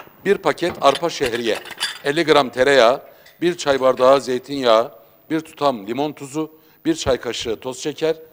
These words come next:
ve yeterince tuz. Bir de neyimiz vardı? Hünkar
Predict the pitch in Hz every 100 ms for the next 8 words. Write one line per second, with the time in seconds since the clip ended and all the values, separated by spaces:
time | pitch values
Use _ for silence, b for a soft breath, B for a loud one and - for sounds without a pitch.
0 | - _ 120 143 - - _ 147 - 135
1 | 120 107 104 123 147 - _ _ _ _
2 | 147 127 - - _ b b b b -
3 | 170 160 160 156 175 156 165 143 170 185
4 | 135 143 - 156 180 175